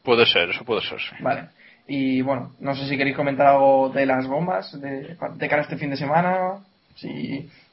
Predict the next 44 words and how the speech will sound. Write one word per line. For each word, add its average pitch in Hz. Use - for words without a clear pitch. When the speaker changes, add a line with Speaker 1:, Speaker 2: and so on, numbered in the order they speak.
Speaker 2:
van 151
a 156
volver 151
a 143
ser 147
Speaker 1:
Yo, 156
Speaker 2:
un 147
Speaker 1:
yo 147
solo 170
Speaker 2:
factor -
Speaker 1:
voy 175
a 175
decir 160
que 147
Speaker 2:
importante. 170
Speaker 1:
espero 156
que 156
no 143
dure, 147
que 143
no 135
duren 139
tanto 143
como 113
en 107
Mónaco, 92
simplemente 123
eso, 113
o -
sea, 92
que 107
Speaker 2:
Mm. 90
Speaker 1:
duren, 120
<laughs> -
que 143
duren 127
un 135
poquito 131
menos, 151
aunque 131
no, 120
aunque 107
evidentemente 104
en, 98